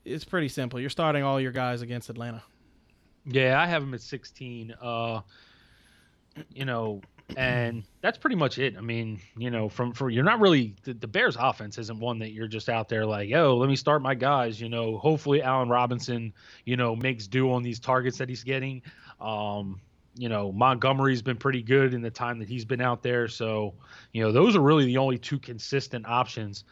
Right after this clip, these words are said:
Speaker 2: So if you had to start one or the other, David Montgomery or Robert Woods at a flex spot, who would you go with? Woods,
Speaker 1: Oof.
Speaker 2: obviously, with the tough matchup against Buffalo.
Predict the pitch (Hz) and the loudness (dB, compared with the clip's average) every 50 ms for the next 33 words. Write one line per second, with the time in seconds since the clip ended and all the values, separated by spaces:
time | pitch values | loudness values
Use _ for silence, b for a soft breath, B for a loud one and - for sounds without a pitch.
0 | B B B B B - 151 139 127 143 240 302 247 - 220 196 190 180 170 156 | B B B B B 0 2 2 4 4 4 2 2 2 2 2 2 2 0 -2
1 | 143 - - 175 165 156 151 - - - - 156 147 139 135 127 110 113 120 139 | -6 -8 -8 -6 -4 -4 -6 -6 -10 -6 -2 0 2 2 2 0 -2 -6 -6 -6
2 | 147 143 143 135 127 127 127 123 123 117 113 107 104 107 127 147 160 160 160 143 | -6 -4 -4 -6 -4 -4 -2 -2 -2 -2 -4 -6 -8 -8 -6 -4 -4 -2 0 2
3 | 143 143 143 127 110 117 123 135 135 131 131 131 127 127 127 127 - 113 117 120 | 2 2 2 0 -2 -4 -4 -4 -2 -2 0 0 0 0 -2 -2 -2 -2 0 2
4 | 120 117 113 107 104 113 123 127 123 120 117 107 98 98 104 110 117 113 98 92 | 2 2 2 0 0 2 2 2 2 2 -2 -6 -8 -6 -2 0 0 0 0 -4
5 | 90 - - 95 107 107 98 - - - 113 110 104 - - - - 92 92 92 | -6 -10 -10 -8 -6 -6 -6 -8 -4 -2 -2 -2 -2 -4 -6 -6 -6 -6 -4 -6
6 | 87 - 120 113 110 104 101 104 98 98 95 92 85 82 82 - - - - - | -2 2 2 4 4 2 0 -4 -6 -6 -6 -6 -6 -10 -12 -14 -18 -20 -20 -20
7 | _ _ _ _ _ _ _ - B B B B B B B B B B B B | _ _ _ _ _ _ _ -14 B B B B B B B B B B B B
8 | B B B - 120 139 156 147 135 143 131 135 131 135 123 - - 139 131 131 | B B B 4 8 8 10 10 8 8 6 6 6 4 2 0 -2 -2 -2 -2
9 | 123 - 113 - - 143 139 - - 135 127 131 123 - 143 117 127 117 127 120 | -2 -4 -6 -4 -2 0 0 0 -2 -4 -4 -4 -4 -6 -8 -8 -8 -8 -8 -8
10 | 110 101 104 139 143 139 - 147 139 139 139 135 135 135 131 127 123 | -8 0 2 2 2 2 2 0 2 2 4 2 2 2 0 -2 -4